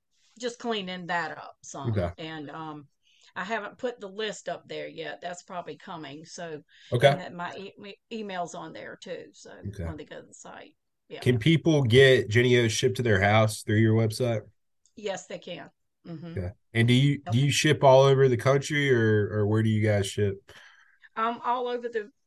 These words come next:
Speaker 1: United States, and, um,
Speaker 2: Okay.
Speaker 1: we're working with the Department of Agriculture right now, Justin. Um, hopefully to, um, do some international, um,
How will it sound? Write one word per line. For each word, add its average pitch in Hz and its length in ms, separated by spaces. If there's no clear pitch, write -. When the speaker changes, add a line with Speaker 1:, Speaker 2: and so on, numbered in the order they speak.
Speaker 1:
United 196 420
States, 185 560
and, 185 200
um, 185 160
Speaker 2:
Okay. 196 140
Speaker 1:
we're 220 120
working 294 380
with 226 160
the 220 120
Department 202 560
of 185 120
Agriculture 196 760
right 185 240
now, 214 240
Justin. 196 540
Um, 196 400
hopefully 202 800
to, 208 460
um, 185 420
do 202 180
some 202 220
international, 180 1000
um, 147 360